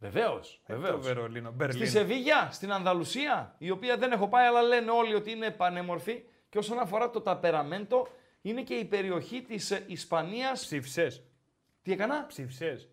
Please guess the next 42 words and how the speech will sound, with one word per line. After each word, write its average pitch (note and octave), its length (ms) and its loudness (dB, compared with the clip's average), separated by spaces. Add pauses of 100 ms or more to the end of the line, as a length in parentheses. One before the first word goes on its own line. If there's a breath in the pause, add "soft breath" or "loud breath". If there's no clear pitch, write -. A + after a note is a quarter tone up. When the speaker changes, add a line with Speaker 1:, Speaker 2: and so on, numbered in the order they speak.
(260)
Speaker 1:
Αν E3+ 180 -8
ψήφισα; F#3 600 -6
Speaker 2:
Ναι. C#4+ 320 -2 (340)
Speaker 1:
Σε A#2 180 -2
λίγο, E3+ 200 -2
περίμενα E3 420 -2
να, D3 60 -4
Speaker 2:
Α, D3 160 0
Speaker 1:
να D3+ 80 4
Speaker 2:
άρα F#3 140 10
Speaker 1:
πω G3+ 60 4
Speaker 2:
δεν G#3+ 100 4
Speaker 1:
το A#3 60 2
Speaker 2:
έχεις G3 120 0
Speaker 1:
καλό. D#3 120 0
Speaker 2:
δει - 40 -6
ποσοστά C#3 360 -2
ακόμα. B2 340 -2
Speaker 1:
Όχι, G#3 120 0
δεν A#3+ 120 0
έχω B2 200 -4
δει. F#2+ 100 -10
Speaker 2:
Οκ. D3 160 -2 (260)
Speaker 1:
Λοιπόν, E3 420 -2 (320 soft breath)
στην, F3+ 320 -6
ε, F3 300 -2
Ανδαλουσία, F3+ 600 0 (100)
οι G#3+ 240 -4
Ανδαλουσιάνοι G#3 600 -2
είναι C#4+ 140 -4
οι B3 40 -4
πιο C4+ 140 -4
γλεντζέδες, A3 640 2
ρε B2+ 100 -6
παιδί A2 220 -10
μου, A#2 120 -12
στην B2 180 -12
Ισπανία. A#2 540 -10
Speaker 2:
Μμμ. C#3 260 -4
Speaker 1:
Εκεί F3+ 180 -4
γίνονται, G3 380 -4
δε-, D#3 80 -2